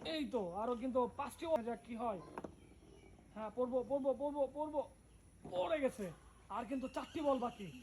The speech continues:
সময় কিন্তু চলে যাচ্ছে। সময়, কম সময়ের ভিতরে ফেলতে হবে বল। আর কিন্তু তিনটি বল।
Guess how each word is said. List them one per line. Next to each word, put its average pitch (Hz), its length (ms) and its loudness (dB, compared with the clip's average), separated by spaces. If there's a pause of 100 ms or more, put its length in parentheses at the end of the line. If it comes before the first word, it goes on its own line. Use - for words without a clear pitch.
(380)
সময় 262 320 4
কিন্তু 269 380 0 (440)
চলে 294 260 6
যাচ্ছে। 247 360 -2 (520)
সময়, 220 360 0
কম 247 260 -2
সময়ের 269 380 4
ভিতরে 233 300 -2
ফেলতে 220 260 -6
হবে 196 240 -4
বল। 175 280 -6 (540)
আর 196 200 -4 (120)
কিন্তু 214 220 -6
তিনটি 226 320 -8
বল। 233 360 2